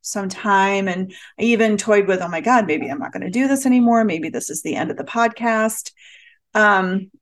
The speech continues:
but then something happened, and this is just the magic of life, right? It shows you the way just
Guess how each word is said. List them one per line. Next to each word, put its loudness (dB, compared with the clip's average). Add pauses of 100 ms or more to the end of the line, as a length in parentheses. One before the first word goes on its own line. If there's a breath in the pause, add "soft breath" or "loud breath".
(100)
but -2
then 4
something 0
happened, 0
and 2
this 4
is 2
just -6
the 0
magic -2
of 0 (840)
life, 0
right? -2
It -12
shows -4
you 0
the -6
way -4 (100)
just -2